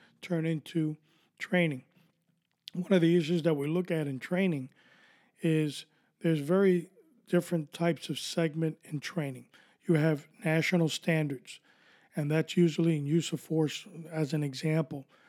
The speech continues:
a case law that's come down from the United States Supreme Court, and that tells you how you're gonna govern your use of force.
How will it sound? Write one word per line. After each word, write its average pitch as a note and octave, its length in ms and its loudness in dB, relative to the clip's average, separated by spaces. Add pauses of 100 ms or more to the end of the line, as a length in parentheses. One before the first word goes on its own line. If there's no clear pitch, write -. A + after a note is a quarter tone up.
(540)
a D#3+ 60 -2
case F3 360 2
law D#3+ 160 4
that's D3 180 -4
come D#3+ 240 -2
down D3+ 200 0
from - 220 -8
the D3+ 60 -2
United D3 340 -2
States D#3 300 -4
Supreme D3 440 -6
Court, F#3+ 440 4 (380)
and E3 80 2
that D#3+ 140 0
tells E3 220 2
you D3+ 100 0
how C#3 120 0
you're D3+ 260 2
gonna D#3 240 0
govern D3+ 520 -2
your D#3 200 2
use D#3 300 2
of C#3+ 100 -6
force. D3 440 -4